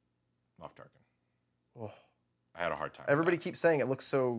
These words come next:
Speaker 2: great and realistic, and it just looks like a cartoon to me.
Speaker 1: Who the fuck is saying that? Who the fuck is saying it looks so great and realistic?
Speaker 2: Uh, m-, the same people who give this, like, an eighty percent.
Speaker 1: No, I mean,
Speaker 2: I think it looks
Speaker 1: it's
Speaker 2: ridiculous.
Speaker 1: It was, it was,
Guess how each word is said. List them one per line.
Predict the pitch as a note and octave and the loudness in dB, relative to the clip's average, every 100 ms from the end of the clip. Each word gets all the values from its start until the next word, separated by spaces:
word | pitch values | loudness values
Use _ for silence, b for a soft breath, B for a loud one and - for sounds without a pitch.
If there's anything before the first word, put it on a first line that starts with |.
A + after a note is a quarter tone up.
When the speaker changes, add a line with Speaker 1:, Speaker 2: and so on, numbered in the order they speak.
| A2 | -4
Speaker 2:
great | B2+ C3+ | -2 -2
and | A2 | -2
realistic, | A#2 A2+ A2+ - A2 A2+ | -2 -2 -2 -6 -6 -4
and | A2 | -4
it | |
just | E2 B2 | -4 -6
looks | C3 C3 | -4 -4
like | A#2+ | -4
a | |
cartoon | - A2 C3 A#2+ | -4 -2 -2 -6
to | |
me. | F#2+ - _ _ _ _ - | -8 -14 _ _ _ _ -10
Speaker 1:
Who | G#3+ | -6
the | |
fuck | A#3+ - G#3+ | -4 0 0
is | - | 0
saying | - G3+ F#3 | 4 6 6
that? | G3+ C#3 - b b | 8 8 6 b b
Who | - | 4
the | G4 | 6
fuck | - E4+ - | 8 6 6
is | - | 8
saying | G#3 G3+ | 8 8
it | F3 | 6
looks | - | 6
so | F3+ D#3+ | 8 10
great | E3+ D#3 | 10 10
and | D#3+ | 10
realistic? | D#3+ D3+ C#3 - - - - _ _ _ - | 10 10 6 2 -2 -10 -20 _ _ _ 2
Speaker 2:
Uh, | C3 A#2+ A2 | 6 6 4
m-, | A#2 A2+ A#2 A2+ | 2 -2 -2 -2
the | B2 B2 | -2 -2
same | - E3 F3 C#3 | 4 4 4 4
people | C3 E3+ C#3+ | 2 4 6
who | C#3+ | 6
give | C3+ C#3 | 4 4
this, | D3 - | 4 6
like, | D3+ C#3+ C#3 | 6 6 4
an | C#3 - | -2 0
eighty | C#3 C#3 C#3 | 0 2 0
percent. | - C3 A2 D#3+ C#3+ | 0 0 4 4 6
Speaker 1:
No, | B2+ B2+ B2+ B2+ B2 B2 A2 | 8 12 12 12 12 12 8
I | A#2+ B2+ C3+ | 8 8 8
mean, | C#3 C3+ C3+ C3 C3+ - C#3+ | 4 2 4 2 -2 2 8
Speaker 2:
I | E3+ | 8
think | F#3 F#3+ | 8 4
it | D#3+ | 6
looks | D3 D3+ | 4 2
Speaker 1:
it's | D#3+ | 2
Speaker 2:
ridiculous. | E3+ D#3+ C4+ A#3 A#2+ - - - - | 8 10 10 6 4 0 -6 -10 2
Speaker 1:
It | B2+ C3 B2+ | 4 4 2
was, | B2+ C3 C3 B2+ - - - _ _ | 4 4 4 2 -2 -10 -16 _ _
it | C3 C3+ | 0 2
was, | C#3 B2 - - | 4 2 -2 -10